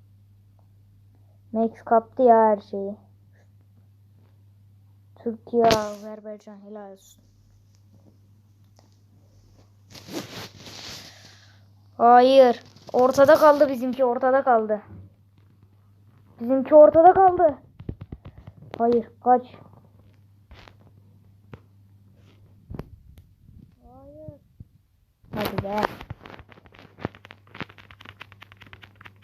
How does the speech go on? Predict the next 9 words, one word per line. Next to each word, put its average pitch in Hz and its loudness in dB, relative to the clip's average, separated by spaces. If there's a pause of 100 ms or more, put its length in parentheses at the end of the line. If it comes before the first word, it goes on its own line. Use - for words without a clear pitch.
(760)
Neyse, 269 -10 (440)
şuna 240 -12
bir 233 -10
bakalım. 254 -14 (1800)
Ha, 247 -14
dur. 226 -14 (4000)
Bir 247 -6
dakika 233 -2
arkadaşlar. 220 -16